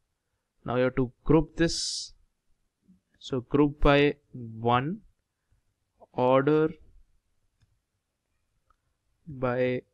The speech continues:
income, because we need the maximum income, so order by income. So income in descending order to get the,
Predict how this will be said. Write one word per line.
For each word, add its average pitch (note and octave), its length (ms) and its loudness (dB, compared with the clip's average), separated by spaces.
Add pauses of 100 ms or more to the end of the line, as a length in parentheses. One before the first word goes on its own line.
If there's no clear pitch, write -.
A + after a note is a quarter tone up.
income, C#3 500 -4
because C3 320 4
we B2 80 6
need B2 240 2
the B2+ 100 4
maximum C3 500 2
income, B2+ 280 -8
so - 180 -6
order A#2+ 220 0
by A#2+ 140 -2
income. C#3 400 -10 (1800)
So - 360 -8
income C#3 600 -6
in B2 500 -6
descending C3+ 480 0
order G#2+ 240 -4 (240)
to B2+ 80 -2
get A#2+ 260 -2
the, E3+ 200 -4